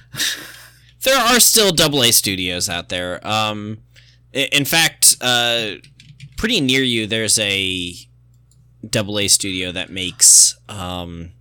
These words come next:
Speaker 2: the Darksider games, like, the, the non-mainline Darksider games that are still pretty big deals.
Speaker 1: Are they?
Speaker 2: Um,
Speaker 1: I never hear about them.
Speaker 2: Well, I mean, do you hear about Darksider that much?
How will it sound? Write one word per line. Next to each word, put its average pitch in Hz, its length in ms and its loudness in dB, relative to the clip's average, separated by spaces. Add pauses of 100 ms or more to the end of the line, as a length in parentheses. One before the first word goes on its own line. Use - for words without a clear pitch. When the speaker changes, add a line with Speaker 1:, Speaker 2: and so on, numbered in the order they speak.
(960)
Speaker 2:
the 113 80 2
Darksider 92 720 0
games, 73 760 0
like, 95 260 -2
the, 101 260 -2
the 120 120 -2
non-mainline 107 1500 -2
Darksider 92 500 -4
games 78 580 -4 (420)
that 104 360 0 (160)
are 95 120 -4
still 98 480 -2
pretty 107 200 -2
big 85 300 -6 (300)
deals. 82 540 -6 (400)
Speaker 1:
Are 123 120 -14
they? 151 60 -2 (160)
Speaker 2:
Um, 147 100 -14
Speaker 1:
I 165 80 2
never 175 340 2
hear 135 260 0
about 107 340 -8
them. 113 160 -12 (1900)
Speaker 2:
Well, 123 340 2
I 120 80 0
mean, 107 240 -2
do 104 120 -2
you 104 60 -4
hear 117 180 0
about 107 240 -2
Darksider 117 440 0
that 127 140 0
much? - 580 -2